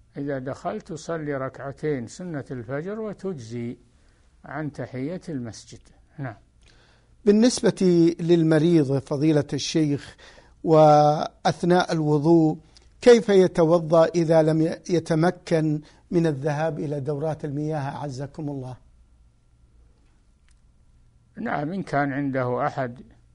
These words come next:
Speaker 1: يوضئه ويعينه على الوضوء، آه، يجب عليه أن يتوضأ لأنه متمكن. إذا لم يكن عنده أحد يعينه على الوضوء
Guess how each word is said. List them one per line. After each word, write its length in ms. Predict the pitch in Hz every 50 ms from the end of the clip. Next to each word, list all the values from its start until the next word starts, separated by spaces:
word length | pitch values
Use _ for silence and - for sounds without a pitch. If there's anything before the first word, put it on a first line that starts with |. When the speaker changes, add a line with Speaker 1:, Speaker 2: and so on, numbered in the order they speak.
| _ _ _ _ _ _ _ _ _ _ _ _ -
Speaker 1:
يوضئه 960 | - 117 127 131 135 127 117 120 135 160 - 147 135 117 123 131 131 143 170 - _ _ _ _ _ _ _ _ _ _ _ _ _ _ _ _ _ _ _ -
ويعينه 840 | 139 131 135 135 127 110 117 139 147 151 151 143 139 131 135 135 123
على 480 | 117 120 123 123 120 120 127 127 - - _ _ _ _ _ _ _ _ _ _ _ _ _ _ _ _ _ _ _ _ _ _
الوضوء، 640 | - 120 131 127 127 127 123 127 139 165 202 - - - _ _ _ _ _ _ _ _ _ _ _ _ _ _ _ _ _ _ _ _ - - -
آه، 280 | 226 269 277 240 -
يجب 400 | - - 220 170 117 123 127 113
عليه 400 | 107 120 131 147 151 160 175 190
أن 60 | 196 190
يتوضأ 680 | 190 180 - - 165 147 131 123 135 151 151 - - _ _ _ _ -
لأنه 300 | 143 - 165 190 180 160
متمكن. 680 | 147 135 - - 143 143 139 127 - _ _ 147 135 - - _ _ _ _ _ _ _ _ _ _ _ _ _ _
إذا 360 | 285 285 302 330 247 156 147
لم 220 | 143 147 151 151 147
يكن 300 | 139 135 - - 139 123
عنده 520 | 123 151 151 139 139 135 131 123 120 135
أحد 380 | 135 - - 147 139 131 120 135
يعينه 800 | 123 117 117 117 110 107 127 151 151 139 127 120 101 101 104 165 - _ _ _ _ _ _ _ _ _ _ _ _ _ _ _ _ _ _ _ _ _
على 300 | 143 117 123 131 131 131
الوضوء 560 | 131 131 127 120 120 120 123 147 180 220 262